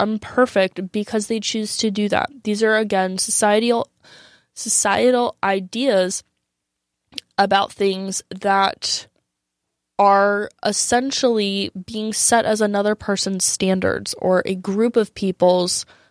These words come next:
standards. And what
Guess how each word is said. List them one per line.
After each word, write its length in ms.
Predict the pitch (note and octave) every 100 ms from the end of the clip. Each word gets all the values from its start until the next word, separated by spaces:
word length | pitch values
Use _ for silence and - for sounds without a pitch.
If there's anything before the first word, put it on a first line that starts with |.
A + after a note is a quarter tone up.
| -
standards. 920 | - - F#3 E3+ E3+ - - - - - - _ _ _ _ _ _ _
And 680 | F#3+ F#3 F3+ F3+ F3 F3+ - _ _ _ _ _ _ _ _ _ _ _ _ _ G3
what 920 | F#3 F#3+ G3+ G#3 G3+ - - -